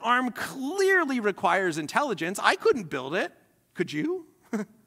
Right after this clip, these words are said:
Maybe some of you are engineers and could. I couldn't. That robot arm, that, that prosthetic limb clearly requires intelligence.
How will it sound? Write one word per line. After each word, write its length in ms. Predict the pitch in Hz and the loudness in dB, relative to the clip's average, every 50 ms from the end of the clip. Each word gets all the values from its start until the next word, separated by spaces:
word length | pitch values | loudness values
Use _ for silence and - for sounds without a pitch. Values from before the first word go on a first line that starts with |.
| _ _ _ _ _ _ _ - | _ _ _ _ _ _ _ -6
Maybe 240 | 143 160 156 135 123 | -4 -4 -4 -4 -6
some 160 | - 143 127 | -10 -10 -12
of 100 | 123 120 | -10 -8
you 100 | 123 131 | -8 -8
are 40 | 123 | -6
engineers 460 | 123 131 120 127 135 127 131 135 123 | -8 -8 -10 -10 -8 -8 -8 -8 -8
and 80 | 131 113 | -10 -8
could. 320 | - 139 127 139 175 196 _ _ _ _ _ _ _ _ _ _ _ _ _ _ _ _ _ _ - | -8 -6 -6 -6 -8 -10 _ _ _ _ _ _ _ _ _ _ _ _ _ _ _ _ _ _ -2
I 160 | 180 240 339 | 0 0 0
couldn't. 480 | - - - 147 123 120 131 165 226 - _ _ _ _ _ _ _ _ _ _ | 0 -2 -8 -8 -6 -4 -6 -6 -6 -8 _ _ _ _ _ _ _ _ _ _
That 200 | - 330 294 294 | 0 0 2 2
robot 360 | 269 320 370 339 320 262 226 | 2 2 2 4 4 4 6
arm, 260 | 196 170 170 170 185 220 | 6 6 4 4 4 4
that, 220 | 226 240 233 - | 2 2 2 2
that 240 | 233 247 254 - - | 0 -2 -2 -2 -2
prosthetic 460 | - 254 247 - - 277 269 247 202 | 0 0 0 0 0 0 0 -2 -2
limb 240 | 226 294 330 277 220 | -2 0 0 -2 -2
clearly 460 | - - - 254 277 339 349 311 233 | -6 -8 -6 -2 -2 -2 0 -2 -2
requires 480 | 190 180 - - 208 208 214 196 170 165 | -4 -4 -2 0 2 4 4 4 2 -2
intelligence. 720 | 156 - - 277 330 247 170 135 127 131 151 - - - | -4 -4 -2 -2 -2 -2 -2 -4 -6 -8 -10 -12 -14 -16